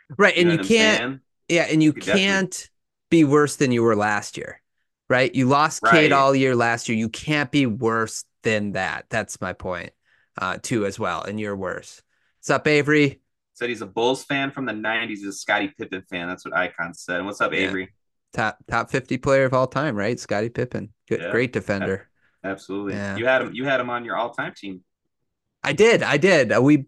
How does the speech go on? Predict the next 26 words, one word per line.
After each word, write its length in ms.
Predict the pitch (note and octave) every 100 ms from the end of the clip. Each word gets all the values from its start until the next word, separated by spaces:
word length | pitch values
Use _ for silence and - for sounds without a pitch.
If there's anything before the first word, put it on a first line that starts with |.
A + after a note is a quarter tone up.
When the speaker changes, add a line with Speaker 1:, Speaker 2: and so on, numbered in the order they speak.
| -
Speaker 1:
we 140 | D3
built 340 | C3 F3 E3 -
all-time 680 | C3+ C#3+ C#3+ - C#3 C#3+ C#3
teams, 520 | - C3 A#2+ A#2 A2 -
uh, 240 | A#2 A2+
and 140 | A2 A2+
I 140 | A2+ - _
put 160 | C#3+ -
him 260 | B2+ C3 B2
and, 220 | A2+ A2 -
and 160 | A2+
Jordan 380 | A2 A#2 A2+ A2
on 220 | G#2+ G#2
there. 340 | G#2 G2+ G2 - _ _ _ _ -
Speaker 2:
Yeah. 300 | G#2 G2+ F#2+
Speaker 1:
Um, 140 | F#2+ _ _ _ -
Speaker 2:
I 120 | F2+
was 100 | G2
like, 260 | G#2 F#2+ F#2+ _ _ -
Speaker 1:
to 180 | D#3
a 40 | C3+
Speaker 2:
"Huh." 80 | D3+
Speaker 1:
surprise, 540 | C3 C3+ A2+ G#2+ G#2+
but 160 | - A#2+
I 100 | C3
think, 320 | - A#2